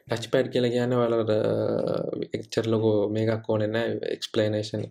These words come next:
එක්ස්ප්ලැයින් කරන්න. මොකද ඒක ලැප්ටොප් එකේ තියෙන ටක්-, අ, ටච් පෑඩ් එක තමයි ඔක, ඔය කියලා කියන්නේ. ලැප්ටොප් එකේ ඔයාලා පාවිච්චි කරලා දැන් ප-, දැන් වුණත්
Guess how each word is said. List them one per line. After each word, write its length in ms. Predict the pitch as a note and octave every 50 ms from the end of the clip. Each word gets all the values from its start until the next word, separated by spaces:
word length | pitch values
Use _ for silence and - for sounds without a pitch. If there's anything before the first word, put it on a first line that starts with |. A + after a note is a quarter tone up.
| - - - - - -
එක්ස්ප්ලැයින් 520 | - - - - - - A2 G#2 G#2 G#2+
කරන්න. 400 | G#2 A2+ G#2+ G#2 A2 B2+ D#3+ E3+ - - - - - - - _ _ _ _ _ -
මොකද 180 | A2 A2 A2
ඒක 180 | A2 A2+ A2+ A2+
ලැප්ටොප් 380 | G#2+ G2+ G#2 - - G#2+ A2
එකේ 160 | A#2 A2+ A2+ A2+
තියෙන 160 | A#2 A#2 B2 C3+ C#3 - - - _ _ _ -
ටක්-, 260 | - A2+ A#2 A2+ A#2
අ, 320 | C3+ A2+ C2 - - - -
ටච් 240 | - A#2 G#2+ A2 -
පෑඩ් 240 | - A2 A2 G#2+ A2
එක 80 | G#2+ G#2+
තමයි 180 | A2 A#2 A#2+ A#2
ඔක, 160 | G#2+ A2 A2
ඔය 200 | A2 - A2 G#2+
කියලා 280 | A2 - A2 G#2+ G#2+ G#2+
කියන්නේ. 240 | G#2+ A2 G2 - - _ _ _ - - - - _ _ _
ලැප්ටොප් 340 | - A2 G#2+ G#2+ - A2 G#2
එකේ 160 | A2 A2 G#2+
ඔයාලා 240 | G#2+ G#2+ G#2 G#2 G#2
පාවිච්චි 300 | G#2 G#2 G#2 G#2 G#2+ A2
කරලා 200 | A2 G#2+ G#2 G#2 G#2+
දැන් 140 | G#2 G#2
ප-, 140 | G#2 G#2 - -
දැන් 140 | A2 G#2+
වුණත් 220 | G#2+ G#2+ G#2+ G#2